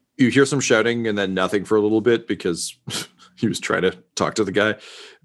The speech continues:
Um, uh, but everything seems fine. Um, and then finally, uh, there is a, um, uh, Marnie, you feel his arm give way.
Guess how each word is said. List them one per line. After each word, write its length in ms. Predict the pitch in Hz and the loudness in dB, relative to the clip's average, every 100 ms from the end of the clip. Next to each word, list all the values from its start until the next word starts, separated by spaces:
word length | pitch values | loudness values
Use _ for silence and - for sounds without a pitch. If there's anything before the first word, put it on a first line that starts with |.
| - | 2
Um, 760 | 107 107 104 107 107 104 98 - _ _ _ _ - | 4 4 2 0 -4 -10 -12 -16 _ _ _ _ 0
uh, 460 | 98 98 95 95 | 2 2 2 0
but 100 | 95 | 2
everything 240 | 135 139 131 | 2 2 -2
seems 240 | 139 127 | -4 -6
fine. 600 | - 127 120 117 110 107 _ _ _ _ _ _ | 0 2 2 0 -4 -10 _ _ _ _ _ _
Um, 460 | 98 98 95 92 90 90 | 2 2 2 -2 -6 -6
and 100 | 101 | -4
then 100 | 101 | -4
finally, 1200 | - - - 135 139 139 135 117 98 87 87 87 _ _ _ - | -6 -14 0 2 4 2 0 0 0 0 -4 -10 _ _ _ -4
uh, 680 | 95 95 92 90 90 90 90 - 90 | 0 2 2 0 0 -2 -4 -8 -6
there 220 | - 98 98 | 0 2 2
is 580 | 95 95 92 90 - - | 0 -2 -2 -4 -6 -2
a, 680 | 95 92 90 90 90 87 85 | 0 2 2 0 0 -2 -2
um, 840 | - 87 85 82 80 82 80 82 - _ _ _ _ _ - - _ _ _ - - | -2 -2 0 -2 -4 -6 -8 -10 -14 _ _ _ _ _ -20 -20 _ _ _ -14 -4
uh, 240 | 95 87 | -2 -2
Marnie, 380 | 98 107 104 98 | 0 0 2 0
you 120 | 95 | -4
feel 280 | 95 - 107 | -6 0 0
his 160 | 98 92 | 0 -2
arm 220 | 92 90 | -4 -4
give 220 | 87 87 | -4 -4
way. 360 | 80 78 69 76 | -2 -2 -4 -10